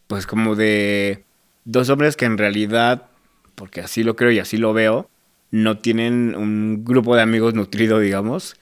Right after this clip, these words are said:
Entonces, más bien ellos se, se vol-, se volvieron como amigos, compañeros, muy cercanos. Y en realidad muy curioso que sea a través de mi mamá,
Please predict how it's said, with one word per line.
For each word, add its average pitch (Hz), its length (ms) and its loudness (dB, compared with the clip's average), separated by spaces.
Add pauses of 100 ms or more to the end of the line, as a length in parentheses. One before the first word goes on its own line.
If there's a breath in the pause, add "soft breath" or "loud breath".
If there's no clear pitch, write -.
(380 soft breath)
Entonces, 110 480 -4
más 113 180 2
bien 117 180 2
ellos 127 240 2
se, 101 140 -2
se - 180 -4
vol-, 104 280 0
se 104 100 -2
volvieron 107 280 2
como 113 220 -4
amigos, 127 480 2
compañeros, 107 880 -2 (180 soft breath)
muy 131 220 2
cercanos. 117 720 0 (220 soft breath)
Y - 80 -6
en 120 80 0
realidad 113 280 2
muy 123 160 2
curioso 123 400 2
que 95 140 -8
sea 101 280 0 (220 loud breath)
a 98 120 -2
través 107 260 2
de 120 40 2
mi 120 120 2
mamá, 107 480 -2